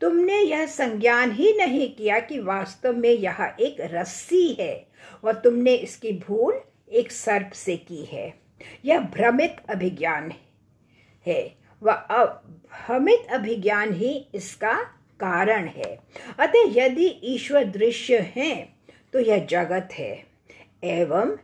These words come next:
यदि जगत दृश्य नहीं तो यह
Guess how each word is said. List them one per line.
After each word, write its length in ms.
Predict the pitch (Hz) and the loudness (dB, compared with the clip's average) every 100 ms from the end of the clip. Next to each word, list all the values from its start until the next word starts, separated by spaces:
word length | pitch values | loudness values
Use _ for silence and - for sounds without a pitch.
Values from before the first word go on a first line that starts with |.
| _ _ | _ _
यदि 760 | 175 220 262 262 403 - - _ _ - | 0 4 4 6 4 4 -8 _ _ -20
जगत 680 | 170 - 233 262 359 294 - - _ _ | -20 0 2 4 4 0 -2 -18 _ _
दृश्य 640 | 170 214 277 392 - 349 220 | -16 -4 -2 -2 0 2 2
नहीं 640 | 190 226 247 339 247 - - _ _ - | 2 0 0 0 -2 -4 -16 _ _ 2
तो 60 | 233 | 4
यह 460 | 196 180 214 415 | 4 0 -2 -6